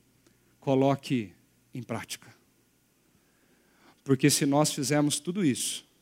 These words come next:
mas não vivemos isso no nosso dia a dia, nós mais nos assemelhamos a hipócritas religiosos do que a discípulos de Jesus,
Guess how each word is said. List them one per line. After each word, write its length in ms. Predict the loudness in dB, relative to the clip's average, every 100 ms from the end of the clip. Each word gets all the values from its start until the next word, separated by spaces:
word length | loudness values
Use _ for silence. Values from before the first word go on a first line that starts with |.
| _ _ _ _ -20 -10
mas 220 | 0 2 4
não 180 | 2
vivemos 720 | 2 0 2 4 6 4 2 -2
isso 380 | -4 -4 -8 _
no 100 | -2
nosso 340 | 2 2 0 -4
dia 240 | -2 -2
a 20 |
dia, 380 | 0 -2 -2 -6 _ _ _ _ _ _ _ _ _ 0
nós 200 | 2 4
mais 520 | 2 2 4 6 4
nos 180 | 0 -2
assemelhamos 840 | 0 0 0 2 2 2 0 0 0
a 100 | 2
hipócritas 800 | 2 0 0 0 0 -6 -6 0
religiosos 1040 | 0 0 -2 0 2 0 -4 -10 -12 -16 _ _ _ _ _ _ _ _ _ _ _ -6
do 140 | -2 0
que 440 | 2 4 4 0
a 80 | -4
discípulos 640 | -2 0 0 -2 -6 -8 -8
de 120 | -2
Jesus, 720 | 0 0 -4 -6 -6 -8